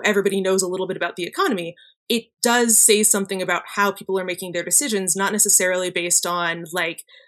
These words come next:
looking at the places where they individually have the most expertise and kind of lending their knowledge, but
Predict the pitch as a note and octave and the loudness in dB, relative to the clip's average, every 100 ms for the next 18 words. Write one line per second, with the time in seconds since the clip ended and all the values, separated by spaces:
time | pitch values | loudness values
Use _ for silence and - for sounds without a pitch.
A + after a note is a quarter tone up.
0 | _ _ - G3 G#3+ A3 G3+ F#3 G3 G#3 | _ _ -10 0 2 2 0 0 -2 0
1 | F#3+ G3 F3 F3+ E3 F#3+ F#3+ - G3+ F#3+ | 0 2 0 -2 -2 0 -2 -4 -2 -2
2 | F3 C4 A3 G3 F#3 F#3 F3 F3+ F3+ F3 | 0 0 2 0 0 -2 -2 -2 -2 -2
3 | E3+ E3+ - F#3+ F#3 F3 F3 F3+ E3+ E3+ | -2 -2 -4 -4 -4 -6 -4 -6 -6 -4
4 | F3+ F3+ E3+ E3 G3 C#4+ F3+ E3 D#3+ - | -4 -4 -6 -6 -2 0 0 -2 -6 -12
5 | - _ E3+ B3+ G#3+ F#3+ | -20 _ 0 4 4 4